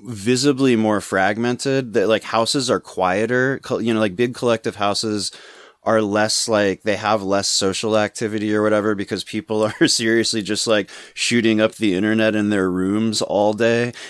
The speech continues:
And it really, like, it, it feels, I mean, I've been around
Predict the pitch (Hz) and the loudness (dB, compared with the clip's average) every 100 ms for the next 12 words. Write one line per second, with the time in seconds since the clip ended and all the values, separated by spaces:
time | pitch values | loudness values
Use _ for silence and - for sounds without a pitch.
0 | - 135 135 139 156 151 135 117 - 131 | -4 0 4 4 6 6 6 2 -2 -4
1 | - 135 135 - 175 190 139 120 107 98 | 0 -4 -4 -6 2 4 4 2 0 0
2 | 123 131 127 98 117 120 135 151 135 113 | 2 2 0 0 -2 0 2 4 2 2
3 | 110 110 104 95 | 2 0 -2 -4